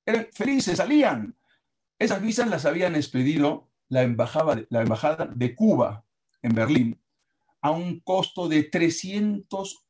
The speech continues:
dólares por persona. Era una fortuna para aquella época. Imagínense hoy, trescientos dólares por persona, una visa para entrar a Cuba.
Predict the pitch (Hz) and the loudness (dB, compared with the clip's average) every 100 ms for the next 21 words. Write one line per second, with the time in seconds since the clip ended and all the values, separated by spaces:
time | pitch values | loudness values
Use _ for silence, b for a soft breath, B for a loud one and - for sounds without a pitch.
0 | _ 123 170 185 185 175 180 - - 180 | _ -6 -2 0 0 0 -4 -8 -6 -6
1 | 170 135 127 190 180 131 - 220 208 185 | -2 -4 -2 0 2 2 0 -2 0 -2
2 | 175 190 180 170 - 277 285 294 175 156 | -2 -2 -2 -4 0 4 6 6 4 0
3 | 196 180 175 135 135 147 262 254 214 226 | -2 2 2 2 -4 -2 0 0 2 4
4 | 302 302 107 _ _ _ _ _ - 151 | 4 2 -2 _ _ _ _ _ -2 -2
5 | 202 208 185 170 202 175 151 - 139 131 | 0 0 2 2 2 0 -2 -4 -6 -4
6 | 135 190 175 147 147 196 143 123 117 120 | -2 -2 2 2 4 2 0 0 0 0
7 | 185 170 127 254 160 90 - | 2 0 0 0 2 2 -2